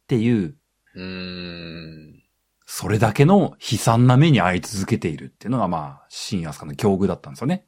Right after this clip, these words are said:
Speaker 2: なるほどね。
Speaker 1: で、テレビ放映の中では、このディスニープランっていうものが、まあ、最後の話題として出てきて、まあ、これが、
Speaker 2: はいはい。
Speaker 1: 新アスカが負けるっていうような形で否定されて終わったわけですよ。
Speaker 2: うんうん。
Speaker 1: で、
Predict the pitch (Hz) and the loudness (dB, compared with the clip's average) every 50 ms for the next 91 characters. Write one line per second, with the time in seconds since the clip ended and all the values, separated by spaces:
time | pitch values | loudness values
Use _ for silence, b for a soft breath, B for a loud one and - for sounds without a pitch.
0 | _ _ - 90 90 90 87 87 82 80 78 78 80 82 98 123 156 202 - _ | _ _ -8 -2 2 2 4 2 2 -2 -6 -10 -12 -12 -10 -10 -10 -10 -12 _
1 | _ _ _ _ _ _ _ - 240 269 214 - - _ _ _ _ _ _ - | _ _ _ _ _ _ _ -2 0 2 2 0 -2 _ _ _ _ _ _ 2
2 | 214 214 214 240 226 196 - 240 220 180 135 101 87 90 98 - - 69 71 82 | 4 6 6 6 6 4 4 4 4 4 4 2 0 -2 -2 -4 -6 -8 -4 -2
3 | 95 101 85 76 73 - _ - 131 131 113 107 120 - - - - 208 202 202 | 0 0 0 -2 -6 -12 _ -4 -2 0 0 0 0 -2 -2 0 2 2 2 4
4 | 202 175 143 113 104 - 87 82 85 82 80 90 90 82 82 - - 233 262 247 | 4 2 2 2 0 -2 -6 -6 -6 -6 -4 -4 -4 -4 -2 2 2 4 6 6
5 | 165 123 95 80 73 71 - _ _ - - 98 104 107 113 110 104 104 - 101 | 4 4 2 0 -4 -10 -14 _ _ -8 -2 0 2 2 2 2 0 -2 -4 -6
6 | - - 90 120 110 - 98 - - - - 175 127 82 - 101 104 95 - - | -6 -2 -2 0 0 -2 -4 -10 -6 -2 0 0 0 0 -2 -2 -2 -2 0 0
7 | - - 117 107 110 107 101 92 b b b b b b b b b - - - | 2 2 2 4 4 2 2 0 b b b b b b b b b -10 -6 0
8 | 202 202 185 151 120 - - 101 82 90 85 87 98 214 185 - - 262 262 277 | 4 4 4 4 2 0 -4 -8 -6 -4 0 2 2 2 2 4 4 6 6 4
9 | 262 - - 147 120 104 95 - - - - - - - 190 180 - - - - | 4 2 2 0 0 0 0 -2 -4 -4 -6 -6 -6 -4 -2 -2 -2 -4 -4 -2
10 | 123 113 107 101 107 98 98 101 - 117 90 85 87 85 - - 85 80 76 80 | 0 2 2 2 0 -2 -2 0 0 0 0 0 -2 -4 -4 -6 -8 -8 -8 -10
11 | 73 69 - 82 80 71 - _ _ _ _ _ 101 101 104 92 80 80 82 85 | -14 -16 -18 -18 -20 -20 -20 _ _ _ _ _ -6 -6 -6 -6 -6 -8 -10 -12
12 | 78 76 - _ _ _ _ _ _ _ _ _ - 247 214 220 160 - _ | -12 -14 -16 _ _ _ _ _ _ _ _ _ -6 -2 -2 -2 -2 -2 _